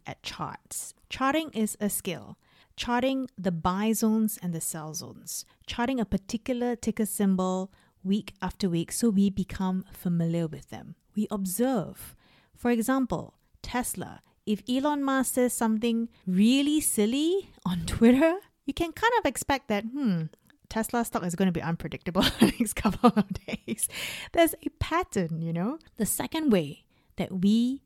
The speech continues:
can test an if and then pattern is experimentation. So a little kid, when they observe their parents, their neu-, mirror neurons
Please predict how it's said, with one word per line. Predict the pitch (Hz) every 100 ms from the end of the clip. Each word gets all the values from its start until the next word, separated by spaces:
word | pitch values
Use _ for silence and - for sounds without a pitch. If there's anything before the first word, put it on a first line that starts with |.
| -
can | 196 165
test | - 185 - -
an | 165 -
if | 269 330
and | 302
then | 254 247
pattern | - 165 156 180 - _ _
is | 196 160
experimentation. | - - - 180 180 170 160 - - - - _ _ _ _
So | - 285 240
a |
little | 240 285 311
kid, | - 180 254 _ _ _ _ -
when | 190 190
they | 196 240
observe | 190 170 - 165 165 170 - - -
their | 143
parents, | - - 135 104 - - - - _ _ -
their | 190 196
neu-, | 196 214 226 -
mirror | 202 233 262 277
neurons | 226 196 180 175 180